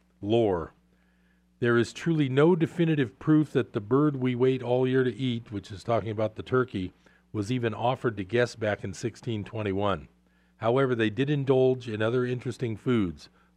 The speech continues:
like lobster, seal, and swan. Well, that, that doesn't sound too great. I'm not sure about, uh, seal and swan. Uh, I'm, lobster's interesting too, but I won't get into that whole thing.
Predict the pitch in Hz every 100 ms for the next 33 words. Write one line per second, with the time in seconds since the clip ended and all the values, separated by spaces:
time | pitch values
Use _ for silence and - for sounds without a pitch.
0 | - 104 92 104 113 131 123 151 143 -
1 | - 147 139 135 131 107 98 - - 123
2 | 113 87 71 78 _ _ _ _ - 95
3 | 98 104 - _ _ _ _ _ _ 123
4 | 123 120 98 - 113 98 - 120 92 90
5 | 92 - 98 104 101 95 - 101 92 87
6 | - - 80 71 _ _ _ _ _ _
7 | _ _ - - 120 104 95 82 - 117
8 | 107 90 80 82 _ _ _ _ _ _
9 | _ - 90 101 101 101 98 87 _ _
10 | _ _ - _ _ _ - 113 113 -
11 | 107 92 101 101 - 90 85 104 82 73
12 | 78 _ _ _ _ 90 90 90 85 90
13 | 85 80 85 82 82 71 - 78